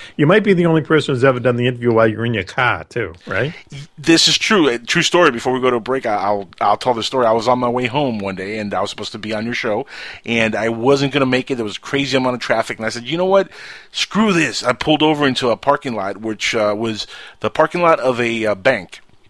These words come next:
Speaker 1: Mm-hmm.
Speaker 2: And I pulled in and I called in through the Skype on my phone 'cause I have four G on my phone and it sounds excellent.
Speaker 1: Mm-hmm.
Speaker 2: So I, I was like, "Let me, let me just call in and see how it sounds." And I called in, did the whole thing right out, right from my car.
Speaker 1: Right.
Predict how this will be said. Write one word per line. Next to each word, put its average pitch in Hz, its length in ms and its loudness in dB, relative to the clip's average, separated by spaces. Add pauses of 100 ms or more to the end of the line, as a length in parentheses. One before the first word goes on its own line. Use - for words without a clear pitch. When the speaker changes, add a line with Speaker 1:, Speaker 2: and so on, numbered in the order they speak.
Speaker 1:
Mm-hmm. 113 160 -4
Speaker 2:
And 113 80 2
I 113 80 0
pulled 156 300 0
in 151 160 2
and 120 120 -6
I 104 80 -8
called 135 300 2
in 131 80 2
through 127 160 -8
the 104 60 -6
Skype 143 360 0
on 123 140 -4
my 151 140 2
phone 120 440 0
'cause 107 180 -12
I 107 60 0
have 107 160 0
four 113 180 -2
G 104 220 -6
on 101 80 -4
my 90 120 -6
phone 113 200 -8
and 95 80 -8
it 87 160 -12
sounds 95 300 -10 (160)
excellent. 117 420 -8 (160)
Speaker 1:
Mm-hmm. 135 240 -4
Speaker 2:
So 160 160 2
I, 117 120 6
I 113 120 2
was 120 140 0
like, 120 200 0
"Let 135 80 -6
me, 156 280 -4
let 151 120 -2
me 156 60 -4
just 139 220 0
call 139 240 4
in 123 80 0
and 110 80 -4
see 127 100 -4
how 107 140 0
it 101 100 -6
sounds." 101 320 -4 (340)
And 113 160 2
I 123 80 4
called 139 300 0
in, 151 140 2
did 131 140 -2
the - 80 2
whole 123 120 0
thing 131 220 -2
right 120 160 4
out, 120 320 0
right 123 200 0 (300)
from - 160 -4
my 127 100 0
car. - 260 -4 (280)
Speaker 1:
Right. 127 260 4